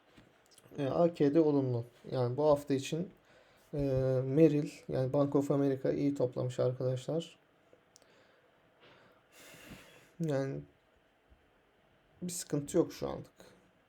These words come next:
Ya işte bunların, e, sizin yapacağınız şey şu olsun. Bunların ne zaman ellerinden, e, lot çıkarmaya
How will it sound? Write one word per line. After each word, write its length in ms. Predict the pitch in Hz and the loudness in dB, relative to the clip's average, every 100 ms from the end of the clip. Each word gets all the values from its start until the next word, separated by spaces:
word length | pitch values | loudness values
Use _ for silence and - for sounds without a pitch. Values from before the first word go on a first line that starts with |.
| _ _ _ | _ _ _
Ya 80 | - | -8
işte 360 | 135 - 151 147 | -8 -4 -2 0
bunların, 460 | 156 160 165 165 - - _ _ _ _ _ _ - | 4 6 6 4 -2 -14 _ _ _ _ _ _ -8
e, 280 | 123 - | -6 -6
sizin 340 | 131 - 160 160 | -8 -2 2 2
yapacağınız 460 | 160 160 147 147 | 2 0 2 2
şey 240 | 147 - 143 | 0 0 -2
şu 180 | 143 170 | 0 0
olsun. 500 | 139 131 - 160 - _ _ - - _ _ - | -2 -2 -6 -6 -8 _ _ -20 -20 _ _ -4
Bunların 420 | 143 143 143 147 | 0 4 4 2
ne 100 | 143 | 2
zaman 300 | 143 139 135 | 2 2 2
ellerinden, 560 | 120 131 131 131 127 131 | 0 0 0 2 2 0
e, 360 | 127 123 131 | 0 -2 -2
lot 280 | 123 127 139 | 0 0 -2
çıkarmaya 580 | - - 131 127 131 131 | -4 0 2 2 0 0